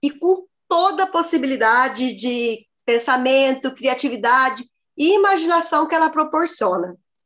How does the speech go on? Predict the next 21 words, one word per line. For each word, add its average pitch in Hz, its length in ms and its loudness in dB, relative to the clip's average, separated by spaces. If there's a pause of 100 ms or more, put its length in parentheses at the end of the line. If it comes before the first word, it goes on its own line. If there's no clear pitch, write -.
(1400)
Nós 269 680 0 (240)
somos 311 600 0
os 302 180 2
anfitriões 349 800 2 (100)
da 302 100 0
nossa 311 280 0
cultura. 294 600 -4 (760)
Então, 277 300 0
a 311 40 2
gente 285 220 -2
precisa 277 320 -4
acolher 339 480 0
esse 285 200 -6
bebê 226 540 0
com 269 160 -6
tudo 302 240 -6
que 311 160 -2
há 302 140 0
de 285 160 -4
mais 302 560 2
especial 320 920 -2